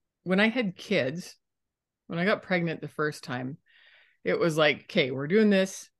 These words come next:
I'm gonna find something else to do. I'm never gonna be a musician, or I'm never gonna be a professional musician." I've been a, you know, a pro musician for, for a bunch of years at that point, and I was teaching a lot. And in order to be,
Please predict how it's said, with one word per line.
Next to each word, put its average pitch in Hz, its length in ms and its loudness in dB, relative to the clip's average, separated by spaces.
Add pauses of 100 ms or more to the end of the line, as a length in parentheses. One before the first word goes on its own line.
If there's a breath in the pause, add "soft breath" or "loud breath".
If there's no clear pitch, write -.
(400)
I'm 156 100 -6
gonna 151 140 -2
find 185 240 0
something 180 240 -2
else 165 220 -4
to 170 100 -4
do. 147 320 -2
I'm 147 300 -2
never 185 260 2
gonna 190 160 4
be 170 140 0
a 170 40 2
musician, 143 600 -2 (520)
or 165 100 2
I'm 165 80 2
never 175 180 4
gonna 180 140 4
be 170 100 2
a 156 60 0
professional 156 480 -2
musician." 135 560 -4 (1000)
I've 190 160 4
been 214 120 10
a, 175 220 6 (200)
you 180 120 -4
know, 147 280 -4 (180)
a 156 60 -8 (280)
pro 190 140 2
musician 156 460 2
for, 139 420 -4
for 196 100 0
a 175 60 2
bunch 170 220 2
of 175 120 -4
years 151 160 -6
at - 100 -12
that 143 220 0
point, 151 180 -4
and 165 80 -6
I 156 60 -2
was 139 120 -4
teaching 202 360 -2
a 156 40 -2
lot. 143 280 -2
And 180 120 0
in 220 140 4
order 311 220 0
to 214 140 -4
be, 190 400 -4